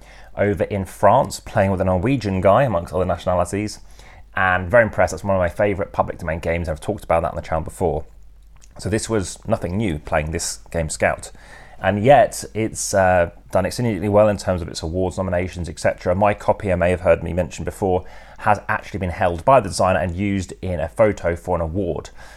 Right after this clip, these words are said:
So that's very interesting, but it didn't get unboxed, it didn't get un-, taken out of its shrink because numerous of the Oink team did come down with covid, and not from me,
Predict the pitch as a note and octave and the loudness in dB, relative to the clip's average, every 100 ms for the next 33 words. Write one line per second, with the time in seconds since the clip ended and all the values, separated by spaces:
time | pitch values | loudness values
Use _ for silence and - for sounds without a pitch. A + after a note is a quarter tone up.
0 | - - - E2+ E2 - E2+ E2+ E2 - | -20 -8 0 0 0 0 -2 -2 -6 -6
1 | E2+ F2 E2+ D#2+ A#2 G#2+ F2+ F#2 F2+ - | -6 -6 -8 -4 -2 -2 -2 -2 -4 -8
2 | - F#2+ - - - - E2 F#2+ - E2+ | 0 0 0 -6 -12 -10 -6 -4 -2 -4
3 | E2+ - - F2+ E2+ D2+ - F2+ D#2 - | -6 -8 -6 -2 -4 -4 -4 -4 -6 -10
4 | - - F2 E2 - F#2+ F2+ - F2 F2+ | -10 0 0 0 -2 -2 -2 -6 -4 -2
5 | D#2+ - E2 E2+ D#2+ F2 - E2 D#2+ D#2 | -2 -8 -8 -6 -6 -6 -6 -4 -2 -4
6 | - G2 E2+ D2 - D#2 - - - F#2 | -2 -2 -2 -4 -4 -2 -2 -2 -2 0
7 | G2+ F2+ F#2 | 2 0 -2